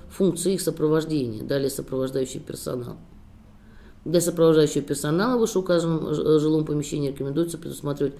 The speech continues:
отдельную комнату. Вообще, в принципе, это прорыв. Когда это читают директора интернатов, они задают вопросы. Как вы себе представляете, э, о-, опять же, связанные с, э, ди-, с недееспособностью, как мы их можем отпустить, там, жить самостоятельно и так далее.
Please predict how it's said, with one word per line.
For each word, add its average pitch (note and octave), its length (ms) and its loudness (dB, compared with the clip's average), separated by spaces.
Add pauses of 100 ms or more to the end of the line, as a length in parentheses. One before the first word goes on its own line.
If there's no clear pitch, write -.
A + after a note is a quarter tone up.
(200)
отдельную D3 460 2
комнату. A#2+ 360 -4 (260)
Вообще, F3+ 260 0
в C4 60 -2
принципе, G3+ 380 0
это - 120 -6
прорыв. B2 380 -4 (480)
Когда E3+ 260 2
это F#3 120 2
читают F3+ 340 2
директора E3 440 4
интернатов, F3 540 0 (400)
они F3 200 2
задают F3 360 4
вопросы. E3+ 540 2 (340)
Как C4 220 0
вы B3 60 4
себе F#3+ 260 0
представляете, F3+ 840 2 (260)
э, D#3+ 180 -2
о-, F3 100 4
опять F3+ 340 4
же, D3+ 60 0
связанные D3 500 4
с, - 140 -6
э, D3 80 2
ди-, C#3+ 260 -4
с C#3+ 80 -10
недееспособностью, C#3+ 880 -2
как F3 220 0
мы E3 80 2
их E3 100 -2
можем D3+ 220 0
отпустить, D3+ 440 -6
там, C#3+ 140 -2
жить D3 180 -4
самостоятельно D#3 500 -4
и D3+ 60 -6
так D3 180 -2
далее. B2 220 -2